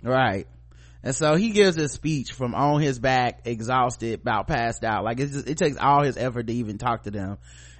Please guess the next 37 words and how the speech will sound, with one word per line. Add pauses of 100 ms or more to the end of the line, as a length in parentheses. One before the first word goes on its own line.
And
he's
like, (400)
"You
blamed
Enid
for
Natanya's
death, (640)
but
it's
really
the
Saviors. (480)
What
they
did
to
you, (220)
what
they
turned
you
into, (200)
it's
their
fault. (360)
You
hide, (180)
you
don't
trust, (300)
you
don't
live
the
life